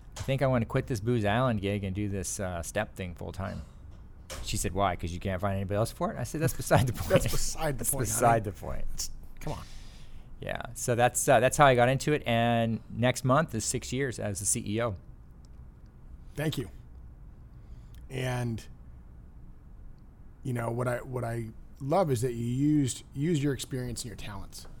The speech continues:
Speaker 2: to really build this organization. You know, growing up in a military family, you had those experiences. You're familiar with that environment. You know,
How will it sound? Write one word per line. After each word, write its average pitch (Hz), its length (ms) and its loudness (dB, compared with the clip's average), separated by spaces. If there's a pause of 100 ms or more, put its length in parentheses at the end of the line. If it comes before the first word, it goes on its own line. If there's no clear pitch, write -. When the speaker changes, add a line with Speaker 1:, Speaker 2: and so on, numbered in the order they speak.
(840)
Speaker 2:
to 120 120 -6
really 113 280 -6
build 117 300 -4
this 110 200 -8
organization. 95 640 -10 (920)
You 110 80 -8
know, 98 100 -8
growing 127 400 -4
up 120 140 -4
in 123 60 -4
a 117 40 -4
military 113 420 -4
family, 113 320 -6
you 110 100 -4
had 117 280 -4
those 113 200 -6
experiences. 101 680 -10
You're 101 140 -8
familiar 117 360 -6
with 113 100 -6
that 107 100 -6
environment. 104 520 -8
You 107 140 -8
know, 117 440 -4